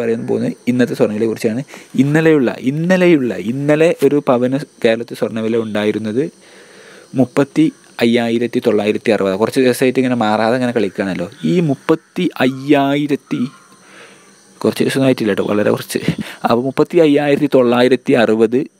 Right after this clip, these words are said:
ഇന്നിൽ നിന്നും, മുപ്പത്തി അയ്യായിരത്തി തൊള്ളായിരത്തി അറുപതിൽ നിന്നും ഇന്നലെ, ഇപ്പോൾ നിങ്ങൾ ഈ കാണുന്ന ഈ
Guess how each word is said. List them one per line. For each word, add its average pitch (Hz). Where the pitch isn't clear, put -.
ഇന്നിൽ 143
നിന്നും, 110
മുപ്പത്തി -
അയ്യായിരത്തി 123
തൊള്ളായിരത്തി 117
അറുപതിൽ 117
നിന്നും 113
ഇന്നലെ, 131
ഇപ്പോൾ 165
നിങ്ങൾ 156
ഈ 165
കാണുന്ന 143
ഈ 147